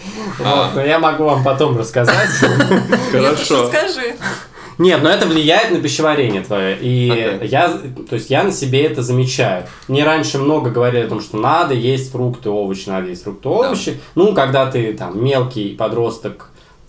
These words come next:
Speaker 2: как бы тебе что-то подсовывают, ты ешь, ты об этом не следишь сам, э, ты об этом не задумываешься.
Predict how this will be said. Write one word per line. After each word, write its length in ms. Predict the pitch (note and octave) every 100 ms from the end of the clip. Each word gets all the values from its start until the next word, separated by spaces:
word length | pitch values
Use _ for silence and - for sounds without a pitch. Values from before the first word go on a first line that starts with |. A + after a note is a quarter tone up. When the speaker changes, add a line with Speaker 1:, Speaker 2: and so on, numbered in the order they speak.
| _ -
Speaker 2:
как 200 | G#2 F#2
бы 40 |
тебе 160 | A#2+ -
что-то 200 | B2 B2+
подсовывают, 680 | B2+ B2+ A#3 B3 D#3+ C3
ты 60 | C#3
ешь, 320 | C3+ A#2+ F#2+ -
ты 60 |
об 120 | G2+ B2
этом 220 | B2 A2+
не 80 | A2+
следишь 400 | B2 A#2 A#2 -
сам, 280 | - - -
э, 180 | G#2+ G2+
ты 260 | A#2+ A2+ G#2+
об 160 | G#2
этом 160 | A#2 A#2
не 80 | A2
задумываешься. 640 | B2 B2+ G#2+ F#2 -